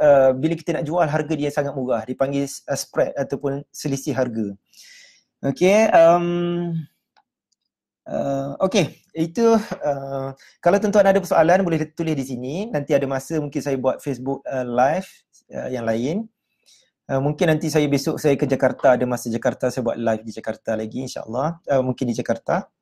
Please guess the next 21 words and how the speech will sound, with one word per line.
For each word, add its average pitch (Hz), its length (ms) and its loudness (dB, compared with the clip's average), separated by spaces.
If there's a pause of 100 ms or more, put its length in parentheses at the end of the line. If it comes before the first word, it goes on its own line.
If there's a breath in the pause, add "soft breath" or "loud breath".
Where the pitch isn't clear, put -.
(160)
Okey, - 160 -10
tulislah 120 320 0
soalan. 123 480 0
Saya 135 160 4
ada 139 80 4
masa, 139 240 0
saya 135 80 2
akan 123 160 0
jawab 113 240 6
lah. 131 160 -2 (480 loud breath)
Okey, 202 240 6
akhir 220 160 4
sekali, 233 240 4
tuan-tuan, 220 320 6
tuan-tuan 196 320 6
dah, 180 120 4 (120)
uh, 147 240 6
faham 165 320 2
asas 156 400 0
simpanan 151 320 -2
emas, 202 400 -6